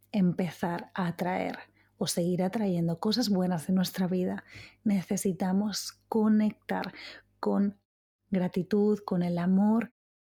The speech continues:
con la compasión, para que nuestra vibración se eleve.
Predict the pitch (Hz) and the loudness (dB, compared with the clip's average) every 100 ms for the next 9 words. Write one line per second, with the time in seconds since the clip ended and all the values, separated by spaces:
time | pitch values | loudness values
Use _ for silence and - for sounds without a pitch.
0 | - 190 170 170 208 202 196 208 - 190 | -6 -2 -2 -2 2 2 2 -2 -2 -2
1 | 170 - 208 _ _ _ - 180 175 - | 0 -2 -4 _ _ _ -8 -4 -4 -2
2 | 180 190 208 202 - 220 208 190 180 - | 0 2 2 0 -4 -2 -2 -2 -6 -4
3 | 180 180 190 - 180 180 180 185 185 | -4 -2 -2 -4 -4 -2 -2 -2 -6